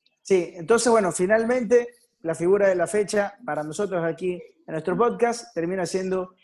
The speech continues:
el jovencito Moisés Caicedo. Y para ir cerrando, le quiero preguntar al señor Carlos Limongi, ¿el gol de la fecha?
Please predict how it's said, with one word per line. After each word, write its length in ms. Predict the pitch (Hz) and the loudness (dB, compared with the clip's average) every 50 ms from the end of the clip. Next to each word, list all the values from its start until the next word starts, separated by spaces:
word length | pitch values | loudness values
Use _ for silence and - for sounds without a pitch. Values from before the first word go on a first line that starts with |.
| _ _ _ | _ _ _
el 160 | - 185 180 | -4 -4 -2
jovencito 520 | - 185 175 175 175 - 262 240 254 247 226 | -2 -2 -2 -2 -2 -4 -2 0 0 0 0
Moisés 300 | 202 180 - 220 214 - | 0 0 0 0 0 2
Caicedo. 520 | 208 190 185 - 190 175 160 147 131 - _ _ _ _ _ _ _ _ | 2 2 2 2 2 2 2 2 0 -4 _ _ _ _ _ _ _ _
Y 80 | - 208 | -4 0
para 220 | 170 240 240 254 | 2 4 4 4
ir 100 | 269 269 | 2 2
cerrando, 720 | 240 - 269 247 254 240 214 190 180 175 170 170 170 - _ _ _ _ _ _ _ | 2 4 4 4 4 4 2 0 -2 -4 -6 -6 -8 -12 _ _ _ _ _ _ _
le 120 | - 180 202 | -8 -2 0
quiero 160 | 240 247 208 | 0 2 2
preguntar 640 | 214 208 202 196 175 226 220 220 220 226 220 - - | 0 -2 -2 -2 2 4 4 4 4 2 -2 -6 -8
al 120 | 165 175 | -10 -8
señor 800 | 147 175 175 180 202 208 214 208 202 196 185 170 170 160 143 - _ _ | -8 -8 -6 -6 -4 -2 -2 0 0 0 0 0 -2 -4 -8 -10 _ _
Carlos 300 | - 214 208 214 208 202 | -2 0 2 2 2 0
Limongi, 540 | 185 180 185 180 170 156 147 143 139 131 - _ _ _ _ _ _ _ | -2 -2 -4 -4 -6 -8 -8 -10 -12 -14 -18 _ _ _ _ _ _ _
¿el 140 | 175 180 185 | -6 -2 2
gol 180 | 202 240 247 | 4 4 4
de 100 | 247 247 | 4 2
la 100 | 226 208 | 0 0
fecha? 420 | 208 - 262 220 - 240 240 247 | 0 -2 -4 -4 -4 -6 -8 -8